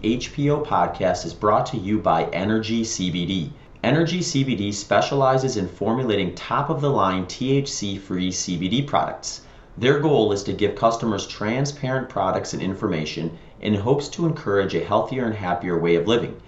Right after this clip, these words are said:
When used correctly, C B D has been shown to treat ailments including anxiety and depression,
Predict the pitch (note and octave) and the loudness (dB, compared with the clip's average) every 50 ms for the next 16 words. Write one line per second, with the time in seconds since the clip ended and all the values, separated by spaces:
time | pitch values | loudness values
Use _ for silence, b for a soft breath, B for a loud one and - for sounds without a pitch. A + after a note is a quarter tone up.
0 | B B B B B B B B A2+ A2+ A2 A2 B2 D3+ F#3+ - - - - - | B B B B B B B B 2 4 4 4 4 2 0 -2 -6 -6 -2 0
1 | C#3 B2+ C3+ - - F2+ E2+ E2+ - - - - - - B2 C#3 D3 F3+ F3 C#3 | 2 2 0 0 -2 -2 -2 -2 -4 -6 -10 -10 -6 -4 -2 -2 0 0 0 0
2 | B2 A#2+ A#2 A#2 A#2 A#2 - - - A2+ G#2+ G#2+ G#2 G#2+ G2+ G2 - - G#2 G2+ | 0 2 2 2 2 0 -4 -6 -4 -2 -2 0 0 0 0 0 0 0 0 2
3 | G2+ G2+ G#2 G#2 G2+ - A2 - - - B2+ - - G2+ A#2 C#3+ F3+ G3+ F#3+ G3 | 2 2 2 0 0 -4 -6 -8 -4 -4 -4 -4 -2 0 0 0 0 0 -2 -4
4 | G3 - - - - C3 - - A#2+ A2+ A2 A2 A2 - - F#2+ F#2 F2 G2 F#2 | -4 -6 -8 -8 -8 -8 -4 0 0 2 2 2 0 0 -2 -4 -4 -2 -2 -2
5 | G2+ A#2 C3 C#3+ D3+ F3 F3 - - A2+ A#2 A#2+ A#2+ A#2 - - G#2+ G2+ G2 - | 0 2 2 2 2 0 -2 -2 -2 -2 -2 -2 -2 -4 -6 -2 0 0 0 0
6 | - G#2 G2+ G2+ G#2+ | 0 -2 -2 -4 -6